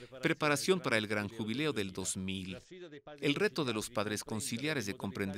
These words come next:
las maneras de ser de la Iglesia en un contexto social y cultural que cambiaba rápidamente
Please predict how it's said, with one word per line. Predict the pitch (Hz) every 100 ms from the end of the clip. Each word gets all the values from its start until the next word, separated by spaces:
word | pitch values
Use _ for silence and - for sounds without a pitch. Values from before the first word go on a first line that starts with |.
| 95
las | 98 95
maneras | 98 104 101 101
de | 98
ser | 110 104
de | 113
la | 113
Iglesia | 120 151 147 95
en | 98
un | 104
contexto | 104 98 139 139 -
social | 98 90 - 98
y | 98
cultural | - 107 - 123 143
que | 139
cambiaba | 104 95 98 107 98
rápidamente | 92 95 120 117 131 120 101 - 113